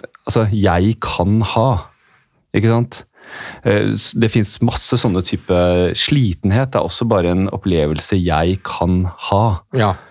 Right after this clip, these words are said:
Speaker 1: Ikke sant? Som
Speaker 2: Smerte
Speaker 1: jeg,
Speaker 2: er det.
Speaker 1: smerte er også det.
Speaker 2: Tungpust er symptomer, det er alle sammen opplevelser personen har av kroppen og kun kan fortelle om,
Speaker 1: Ja.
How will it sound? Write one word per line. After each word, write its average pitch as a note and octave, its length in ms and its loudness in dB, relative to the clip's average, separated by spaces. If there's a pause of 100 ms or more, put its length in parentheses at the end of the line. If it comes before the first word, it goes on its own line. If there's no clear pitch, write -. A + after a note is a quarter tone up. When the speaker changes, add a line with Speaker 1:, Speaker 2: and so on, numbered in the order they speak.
(100)
Speaker 1:
Ikke G2+ 160 0
sant? A#2+ 160 2
Som C#3+ 160 0
Speaker 2:
Smerte A2 80 4
Speaker 1:
jeg, G#2 160 2
Speaker 2:
er D3+ 160 0
det. G2+ 140 2
Speaker 1:
smerte F#2+ 500 0
er G2+ 320 -2
også - 240 -4
det. G#2 60 4
Speaker 2:
Tungpust F2+ 500 2
er G#2 240 0
symptomer, G2 560 0
det G#2 160 2
er - 80 -8 (180)
alle A2 220 2
sammen G2 360 0
opplevelser F#2 840 0 (480)
personen G2+ 320 0
har F#2+ 160 2
av G2+ 80 0
kroppen G#2 460 0
og - 100 -14 (220)
kun F#2+ 180 0
kan F#2+ 240 0
fortelle E2 480 -2
om, A#2 220 2 (240)
Speaker 1:
Ja. G2 160 0